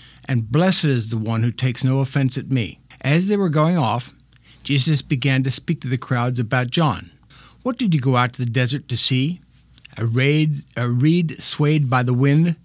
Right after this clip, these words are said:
Then what did you go out to see? Someone dressed in fine clothing? Those who wear fine clothing are in royal palaces. Then why did you go out? To see a prophet? Yes, I tell you, and more than a prophet.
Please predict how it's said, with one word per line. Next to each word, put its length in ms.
Then 180
what 180
did 180
you 80
go 200
out 240
to 80
see? 400
Someone 400
dressed 380
in 100
fine 280
clothing? 420
Those 300
who 80
wear 200
fine 360
clothing 420
are 160
in 140
royal 260
palaces. 680
Then 240
why 220
did 180
you 80
go 160
out? 320
To 80
see 180
a 60
prophet? 480
Yes, 340
I 80
tell 260
you, 220
and 120
more 200
than 100
a 60
prophet. 420